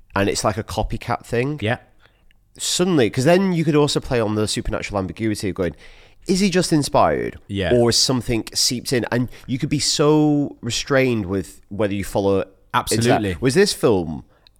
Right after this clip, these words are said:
Speaker 1: actually gets really snurred in its own, um, plot work from the last film.
Speaker 2: Yeah.
Speaker 1: 'Cause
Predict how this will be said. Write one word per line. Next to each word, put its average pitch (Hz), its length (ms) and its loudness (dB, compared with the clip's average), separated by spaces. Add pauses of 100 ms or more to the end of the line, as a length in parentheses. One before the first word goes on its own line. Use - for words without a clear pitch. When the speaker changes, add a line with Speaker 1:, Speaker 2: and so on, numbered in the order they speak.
Speaker 1:
actually 120 340 -2
gets - 240 -4
really 113 320 0
snurred 110 440 0
in 104 180 -2
its - 200 -2
own, 95 560 -2
um, 90 420 -2 (140)
plot - 300 -2
work 87 200 -4
from - 120 -10
the 92 80 -4
last 107 240 -2
film. 135 280 -4
Speaker 2:
Yeah. 98 260 -4 (240)
Speaker 1:
'Cause 117 320 0